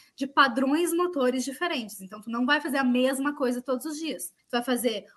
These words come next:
um treino na segunda-feira, um treino com outros padrões motores na terça,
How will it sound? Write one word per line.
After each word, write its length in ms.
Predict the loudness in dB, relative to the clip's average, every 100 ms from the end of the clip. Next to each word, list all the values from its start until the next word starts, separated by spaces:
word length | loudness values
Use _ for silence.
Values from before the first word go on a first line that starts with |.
| -4
um 180 | 0 0
treino 460 | 2 4 4 2
na 100 | -4
segunda-feira, 840 | -6 -6 -4 -4 -2 2 2 4 2
um 140 | 0
treino 500 | -2 -2 0 -2 -2 -6
com 220 | -6 -6 2
outros 380 | 6 6 6 -4
padrões 460 | -2 0 0 -4 -4
motores 380 | -8 -8 -8 -6
na 140 | -6
terça, 500 | 0 0 0 -2 -10